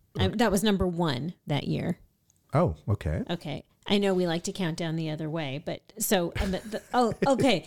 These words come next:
Speaker 1: So we'll go with the top ten on the Billboard year-end Hot one hundred singles. Uh, number ten was Bon Jovi, Living on a Prayer,
Speaker 2: Nice.
Speaker 1: which is rockin', but I guess also pop. Then you have Bob Seger with
Speaker 2: Well
Speaker 1: Shakedown, which I know was from a movie.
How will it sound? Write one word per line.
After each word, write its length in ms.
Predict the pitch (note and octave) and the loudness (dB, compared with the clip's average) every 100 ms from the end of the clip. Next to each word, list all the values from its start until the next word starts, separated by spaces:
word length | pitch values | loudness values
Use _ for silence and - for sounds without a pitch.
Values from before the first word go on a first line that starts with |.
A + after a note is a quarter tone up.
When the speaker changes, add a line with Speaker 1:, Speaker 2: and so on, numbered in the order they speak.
| - | -6
Speaker 1:
So 240 | - A#3 | 2 2
we'll 180 | F#3+ A#3 | 2 0
go 160 | A3+ B3+ | 2 4
with 120 | A3+ | 4
the 80 | A#3 | 0
top 240 | A3 A#3+ | 0 0
ten 360 | - C4 G3+ F3+ - | 0 2 4 2 2
on 120 | G#3 | 4
the 60 | F#3+ | 4
Billboard 440 | G#3+ G3+ A#3 A3 - - | 2 0 -2 -2 -8 -2
year-end 560 | F3 G3 G#3+ - E3+ D#3+ | 4 6 6 2 -2 -2
Hot 180 | F3+ - | -4 0
one 120 | F3 | 2
hundred 320 | E3+ E3 D#3+ | 4 2 0
singles. 360 | F#3 F3 D3 D3+ - - - _ - | 2 4 2 0 -6 -20 -20 _ -2
Uh, 160 | F#3 - | 0 2
number 240 | G3+ G3 | 2 2
ten 260 | G3 G#3+ G3+ | 0 2 4
was 160 | F3+ | 2
Bon 300 | E3 F#3 E3+ | 2 2 2
Jovi, 340 | F3 F#3 D#3+ D3+ | 4 4 2 0
Living 220 | E3 D#3 | -2 -2
on 120 | D3 | -2
a 60 | D3+ | -4
Prayer, 380 | - C3+ C#3+ F#3+ _ _ _ _ _ _ _ _ _ | -4 -2 -2 -4 _ _ _ _ _ _ _ _ _
Speaker 2:
Nice. 200 | F2 E2 | -8 -2
Speaker 1:
which 320 | F3+ D#3 - - - - _ _ _ - | -2 -2 -4 -8 -18 -20 _ _ _ 0
is 200 | C4+ G3+ | 0 2
rockin', 680 | F#3 A3 A#3 C4 B3 B3 A#3 | 2 2 4 2 4 2 0
but 120 | G3 | -2
I 80 | F3+ | 0
guess 280 | F3 F3 F3 - | 2 0 -2 -6
also 400 | D#3+ E3 F3+ E3 | -4 0 4 2
pop. 460 | - D#3 D3 - - _ _ _ - | 2 -4 -4 -10 -20 _ _ _ -4
Then 440 | F3+ G3 F#3 F#3 - | 0 2 2 0 2
you 120 | G3+ | 4
have 360 | G3+ F3 E3 - | 4 4 -2 -2
Bob 200 | E3 D#3 | -2 -2
Seger 260 | - F3 | -2 -2
with 100 | D#3+ | 0
Speaker 2:
Well 100 | D#3 | -2
Speaker 1:
Shakedown, 680 | E3+ - A#2+ A#2 D3+ D#3 G3+ | -4 0 2 2 0 -2 -4
which 180 | F#3 D#3 | -6 -4
I 60 | E3 | 2
know 160 | D#3 | 4
was 160 | C#3+ D#3+ | 4 2
from 180 | E3 D3+ | 2 2
a 60 | |
movie. 360 | D3 C#3+ C#3+ F3 | 4 2 0 -4